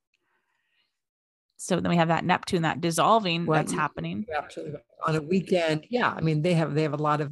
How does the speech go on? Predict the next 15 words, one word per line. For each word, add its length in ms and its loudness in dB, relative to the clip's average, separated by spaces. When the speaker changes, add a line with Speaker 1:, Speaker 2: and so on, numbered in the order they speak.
Speaker 2:
imit-, 380 -6
im-, 300 -2
great 380 4
impersonators, 680 -2
I 120 0
might 300 0
say, 360 -2
here 260 2
Speaker 1:
Yeah. 40 0
Speaker 2:
that 220 -2
show 260 0
up 200 0
at 100 -8
parties 800 0
and, 180 -8